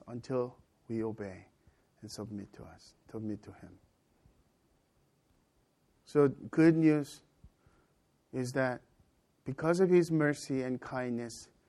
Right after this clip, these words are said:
he prolonged his patient waiting.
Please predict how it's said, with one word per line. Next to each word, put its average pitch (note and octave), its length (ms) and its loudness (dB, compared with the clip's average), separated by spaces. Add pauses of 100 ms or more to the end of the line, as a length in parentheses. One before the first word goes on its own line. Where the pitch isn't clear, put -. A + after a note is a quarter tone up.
(1080)
he C3+ 100 -2
prolonged C3+ 1000 0 (380)
his B2+ 240 -10 (760)
patient F#3 580 -2
waiting. A2+ 480 -4